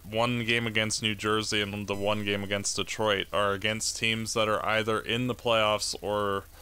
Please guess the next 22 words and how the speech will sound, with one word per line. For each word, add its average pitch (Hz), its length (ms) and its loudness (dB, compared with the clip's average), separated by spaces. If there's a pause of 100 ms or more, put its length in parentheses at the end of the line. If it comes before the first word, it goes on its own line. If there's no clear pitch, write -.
(400)
are 104 500 2 (140)
vying 110 560 2
for 110 360 0
the 101 100 -4
postseason. 90 800 -4
And, 95 400 -4 (960)
it, 87 240 -6
you 120 160 -2
know, 110 180 2
like, 101 160 2
in 104 160 0
ninth 101 320 2
or 98 100 0
tenth, 101 360 0
like, 98 220 0
they're 101 160 0
really 104 420 2
right 98 320 0 (280)
there 101 360 4 (680)
alongside. 107 920 2
And 101 340 -2 (160)
that, 131 240 4